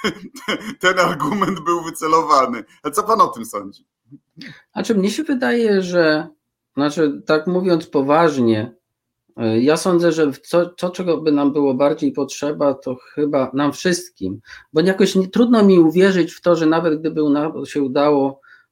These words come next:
Speaker 2: e, e, e, nakłonić, e, parlamentarzystów, żeby,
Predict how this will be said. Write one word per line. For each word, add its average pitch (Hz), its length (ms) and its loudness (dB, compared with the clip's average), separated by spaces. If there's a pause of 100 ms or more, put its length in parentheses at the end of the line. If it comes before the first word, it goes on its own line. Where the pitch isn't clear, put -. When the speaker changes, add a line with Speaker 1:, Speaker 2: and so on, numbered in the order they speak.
(140)
Speaker 2:
e, 113 40 2
e, - 20 4
e, 107 1080 2
nakłonić, 147 1000 0
e, 127 300 0
parlamentarzystów, 139 1120 -2
żeby, 123 560 0